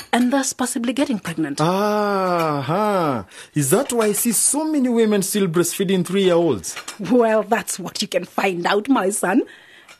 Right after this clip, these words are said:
Speaker 1: You know what you can do? Go and interview Grandma Linda.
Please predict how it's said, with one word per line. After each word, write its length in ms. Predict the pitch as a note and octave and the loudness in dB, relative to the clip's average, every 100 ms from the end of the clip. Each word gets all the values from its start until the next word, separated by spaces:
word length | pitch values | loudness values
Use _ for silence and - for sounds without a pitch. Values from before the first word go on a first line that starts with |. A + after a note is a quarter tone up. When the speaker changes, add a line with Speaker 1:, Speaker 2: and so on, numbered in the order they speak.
| C#4 | 2
Speaker 1:
You 80 | |
know 80 | F#4 | 4
what 160 | C#5 C#5 | 4 2
you 40 | |
can 140 | A3+ F#3 | -2 -2
do? 180 | C#3 - _ - - - F3 | -2 -4 _ -20 -20 -10 2
Go 260 | B3 C#4+ | 4 4
and 240 | - A#3 - | 2 0 2
interview 360 | A#3 G#3+ F#3+ G3+ | 0 0 -2 0
Grandma 380 | F3+ F3 F3+ | 0 0 0
Linda. 420 | E3 E3 F#3 D#3 | -2 -2 -2 -2